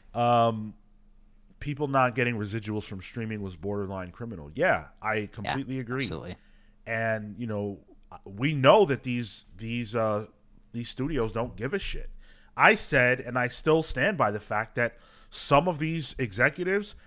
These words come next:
Speaker 1: have disdain for creative people.
Speaker 2: Yeah.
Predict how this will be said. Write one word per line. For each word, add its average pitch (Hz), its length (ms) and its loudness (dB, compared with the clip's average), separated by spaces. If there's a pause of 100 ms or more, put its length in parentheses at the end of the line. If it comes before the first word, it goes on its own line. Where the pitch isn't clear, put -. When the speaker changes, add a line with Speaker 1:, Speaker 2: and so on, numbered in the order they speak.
Speaker 1:
have 131 260 0
disdain 123 680 -2 (640)
for 123 140 -6
creative 117 440 -2
people. - 380 -10 (800)
Speaker 2:
Yeah. - 140 -4